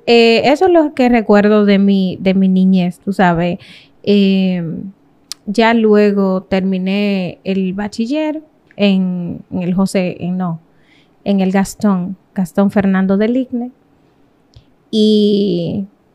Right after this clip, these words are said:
una, una adolescencia, tú sabes, llena de, de mucha aventura, mucha pela por los noviecitos,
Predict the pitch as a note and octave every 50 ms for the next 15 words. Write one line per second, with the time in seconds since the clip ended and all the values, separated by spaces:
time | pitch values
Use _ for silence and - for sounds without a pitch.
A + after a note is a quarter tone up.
0 | _ _ - G#3 A3+ A3+ A3+ A3 G#3+ G#3+ G3+ F3+ - G3+ A3 A3 A3 A3 G#3 G#3
1 | G#3 G#3 G3+ G3+ G#3 G#3 - A#3+ A#3+ A#3+ A3 A3+ G#3 G#3+ A#3 G#3+ - A#3 A3+ G#3+
2 | G3 F#3+ G3 G3+ G3+ G3+ G3+ F#3+ F#3+ F#3 F3+ F3+ F3 - - G3 G3 G3 G3+ G#3
3 | G#3 A3 G#3+ G3 G3 G3 G3 - C4 C4+ C#4 B3 G#3+ G3 G3 G3 G3+ - G#3+ F#3
4 | F3+ - - A3 A#3+ B3+ A#3+ A3 G3+ G3 - F#3 F#3 F#3+ F#3 F#3 F#3 F#3 F#3 F#3
5 | F3+ F#3 - - B3+ B3+ B3+ B3+ A#3+ G3+ - G#3 G#3 G#3+